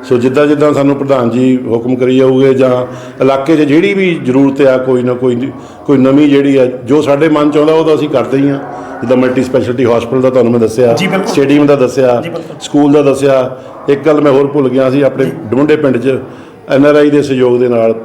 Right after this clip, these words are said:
Speaker 1: ਮੈਂ ਲੀਡ ਕਰਕੇ ਸੀਵਰੇਜ ਵੀ ਪਾਇਆ।
Speaker 2: ਜੀ।
Speaker 1: ਸੋ ਇੱਦਾਂ ਦੇ ਕਾ-, ਕਾਫੀ ਸੇਵਾਵਾਂ ਚੱਲ ਰਹੀਆਂ, ਪਰ ਮੈਂ ਤੁਹਾਡੇ ਦੇਖਣ ਵਾਲਿਆਂ ਨੂੰ ਵੀ ਦੱਸਣਾ ਚਾਹੁੰਦਾ ਵੀ ਫਿਊਚਰ 'ਚ ਵੀ ਜਿਹੜੀ ਵੀ ਕੋਈ ਸੇਵਾ, ਅ, ਸਾਡੇ ਜੁਮੇ ਤੁਸੀਂ ਲਾਓਗੇ, ਅਸੀਂ ਹਮੇਸ਼ਾ ਕਰਨ ਨੂੰ ਤਤਪਰ ਰਹੀਦਾ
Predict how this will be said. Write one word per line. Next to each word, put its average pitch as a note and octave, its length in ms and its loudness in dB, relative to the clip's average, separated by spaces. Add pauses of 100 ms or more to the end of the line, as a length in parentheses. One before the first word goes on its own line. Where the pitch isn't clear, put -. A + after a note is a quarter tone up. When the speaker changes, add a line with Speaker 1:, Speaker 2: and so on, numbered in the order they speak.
Speaker 1:
ਮੈਂ B2 360 -2
ਲੀਡ B2+ 260 0
ਕਰਕੇ B2 380 -2
ਸੀਵਰੇਜ B2+ 400 2
ਵੀ B2+ 100 0
ਪਾਇਆ। G2+ 400 -4 (180)
Speaker 2:
ਜੀ। B2+ 60 -14
Speaker 1:
ਸੋ F3+ 160 2
ਇੱਦਾਂ F3 140 0
ਦੇ F#3 80 2
ਕਾ-, F3 220 0
ਕਾਫੀ E3+ 360 -2
ਸੇਵਾਵਾਂ D3+ 440 2
ਚੱਲ C3+ 200 0
ਰਹੀਆਂ, C#3+ 280 0 (520)
ਪਰ C3+ 200 2
ਮੈਂ C#3 140 2
ਤੁਹਾਡੇ C3 220 0
ਦੇਖਣ B2 280 -2
ਵਾਲਿਆਂ B2+ 180 0
ਨੂੰ C3 140 0
ਵੀ B2+ 60 -2
ਦੱਸਣਾ A#2+ 260 -4
ਚਾਹੁੰਦਾ C#3+ 380 -4 (340)
ਵੀ C3 60 2
ਫਿਊਚਰ D#3+ 380 0
'ਚ E3+ 100 -4
ਵੀ D#3+ 220 2
ਜਿਹੜੀ D3+ 340 2
ਵੀ F3+ 140 -2
ਕੋਈ E3 140 0
ਸੇਵਾ, C3+ 580 0 (1120)
ਅ, A2 40 0
ਸਾਡੇ B2 280 -2
ਜੁਮੇ B2+ 260 0
ਤੁਸੀਂ A#2+ 240 0
ਲਾਓਗੇ, A2+ 360 0
ਅਸੀਂ A2 240 -2
ਹਮੇਸ਼ਾ A2 380 -2 (400)
ਕਰਨ A2+ 160 -2
ਨੂੰ A#2+ 100 0
ਤਤਪਰ A#2 380 -2
ਰਹੀਦਾ C3+ 400 0